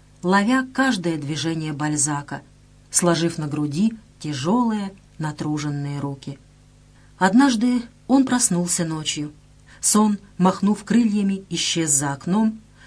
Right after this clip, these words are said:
а память восстанавливала его, высекала искры, из них разгорелся костёр — И это было наслаждение, игра,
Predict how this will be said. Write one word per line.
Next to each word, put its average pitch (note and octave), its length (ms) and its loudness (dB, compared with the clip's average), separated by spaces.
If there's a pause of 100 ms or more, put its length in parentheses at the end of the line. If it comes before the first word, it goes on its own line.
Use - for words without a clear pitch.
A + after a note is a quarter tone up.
(120)
а E3+ 120 2
память G3 520 0 (200)
восстанавливала A3+ 840 2
его, F#3 440 -2 (260)
высекала A#3 540 2
искры, G3 640 0 (360)
из F#3 220 2
них F#3+ 260 2
разгорелся F3 560 0
костёр — G#3 600 0 (420)
И B3 120 4
это D4+ 200 2
было B3+ 260 2
наслаждение, D#3+ 1000 -2 (200)
игра, F3 520 0